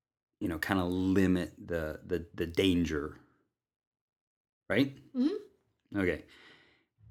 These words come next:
Speaker 1: And again, we can foresee the kind of answer that we could get as a, as a right answer choice. We're trying to prove that they are not safe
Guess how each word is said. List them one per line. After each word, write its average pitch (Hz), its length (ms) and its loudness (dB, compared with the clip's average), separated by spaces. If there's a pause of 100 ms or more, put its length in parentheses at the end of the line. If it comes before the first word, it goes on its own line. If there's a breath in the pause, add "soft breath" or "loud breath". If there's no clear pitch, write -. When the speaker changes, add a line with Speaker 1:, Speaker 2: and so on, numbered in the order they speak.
Speaker 1:
And 123 420 6 (360)
again, 143 640 6
we 165 180 0
can 170 800 -2
foresee 151 1200 2
the 113 100 2
kind 104 360 4
of 95 80 2
answer 87 400 0
that 85 240 -4
we 90 80 0
could 85 200 -8
get - 360 -6 (180)
as 87 140 -4
a, 85 220 -2
as 87 100 2
a 85 60 2
right 78 220 -2
answer 76 280 -8
choice. - 440 -12 (760)
We're 117 80 2
trying 113 160 4
to 95 60 2
prove 110 240 2
that 92 100 0
they 85 80 0
are 82 100 -2
not 87 560 0 (100)
safe - 560 -6